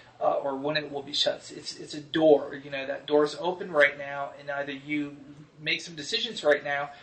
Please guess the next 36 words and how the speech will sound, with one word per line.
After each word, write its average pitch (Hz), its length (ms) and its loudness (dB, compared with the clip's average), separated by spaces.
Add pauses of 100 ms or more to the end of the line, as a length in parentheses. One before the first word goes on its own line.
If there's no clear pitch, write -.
(240)
or 151 420 12
I 156 140 4
can't 156 320 -8
keep 156 240 -4
that 135 180 0
door 135 240 -6
open 135 220 -10
forever. 135 540 0 (260)
And, 135 240 -6
and 135 200 -10
I've, 139 260 -2 (140)
uh, 143 60 -8
you 151 160 -10
know, 139 80 -6
some 180 180 -6
of 170 120 -8
you 147 80 -8
guys 143 140 2
have 143 80 -12
been 135 100 -12
around 143 260 -2
for 139 120 -12
a - 20 -10
long 131 140 -12
time, 135 240 -12
know 175 200 8
I've - 160 4
said - 280 -4
that - 260 -8
to 131 120 -6
you 131 80 -14
guys 131 260 -10
in 127 60 -20
the 123 60 -20
beginning. - 300 -20 (720)
Good. 139 180 2